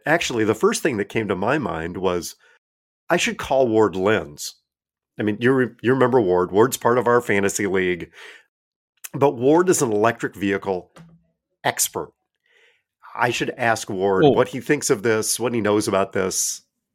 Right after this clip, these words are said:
Speaker 2: Wait, wait, he's an expert on this? We
Speaker 1: Yes.
Speaker 2: we don't, we don't, we don't do a lot of experts on this show. I mean, we, we have, we have, we have some. <laughs> Ooh, this is ramping this up. Good point.
Speaker 1: I
Speaker 2: Hey,
Speaker 1: know.
Speaker 2: that's a thought. We're at, we're at episode ninety-eight, and you're thinking now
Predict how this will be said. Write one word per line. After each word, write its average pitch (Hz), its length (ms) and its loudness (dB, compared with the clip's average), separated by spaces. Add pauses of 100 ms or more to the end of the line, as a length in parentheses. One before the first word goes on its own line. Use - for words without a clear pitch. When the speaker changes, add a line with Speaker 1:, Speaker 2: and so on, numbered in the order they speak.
(180)
Speaker 2:
Wait, 135 260 2 (220)
wait, 110 220 0
he's 131 160 -2
an 110 80 -2
expert 135 280 -4
on 160 120 -2
this? 180 240 -8 (920)
We 147 180 2 (200)
Speaker 1:
Yes. 104 260 0
Speaker 2:
we 165 60 6
don't, 226 280 0
we 151 120 0
don't, 208 180 -4
we 151 80 4
don't 233 140 2
do 180 100 6
a 160 40 6
lot 147 200 4
of 123 60 2
experts 113 380 -4
on 92 80 -6
this 80 120 -8
show. - 400 -8 (120)
I 143 100 2
mean, 131 380 2
we, 165 160 -2
we 151 140 -4
have, 160 280 -6
we 143 100 -4
have, 143 220 -8
we 147 100 -2
have 151 140 -6
some. 147 340 -2
<laughs> - 1000 -20
Ooh, 156 280 6 (120)
this 147 160 -4
is 139 120 -6
ramping 131 320 -4
this 107 180 -6
up. 110 220 -4
Good 175 160 0
point. 180 260 2 (220)
Speaker 1:
I 127 80 2
Speaker 2:
Hey, 139 80 4
Speaker 1:
know. 160 60 6
Speaker 2:
that's 214 180 2
a 156 80 -4 (160)
thought. 170 240 0
We're 165 160 0
at, 160 180 0
we're 165 160 -2
at - 80 -6
episode 135 420 -2
ninety-eight, 123 600 2
and 101 160 -4
you're 151 260 4
thinking 127 540 -2
now 92 460 -2